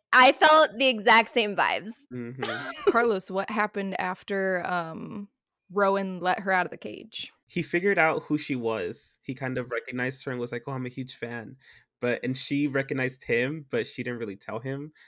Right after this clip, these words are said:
Speaker 2: She was, like, playing with him, and they went on a date. They went to get beers and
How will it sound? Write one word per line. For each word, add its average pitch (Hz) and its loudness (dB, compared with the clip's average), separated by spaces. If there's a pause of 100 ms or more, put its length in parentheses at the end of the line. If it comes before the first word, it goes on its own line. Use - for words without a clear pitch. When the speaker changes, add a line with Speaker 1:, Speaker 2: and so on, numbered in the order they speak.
Speaker 2:
She - -10
was, 117 -8
like, 110 -6 (120)
playing 113 -6
with 120 -6
him, 123 -8 (300)
and 120 -2
they 120 0
went 120 -2
on 123 -2
a 131 -4
date. 123 -2 (220)
They 127 -4
went 120 -4
to 131 -16
get 127 -4
beers 156 -2
and 123 -6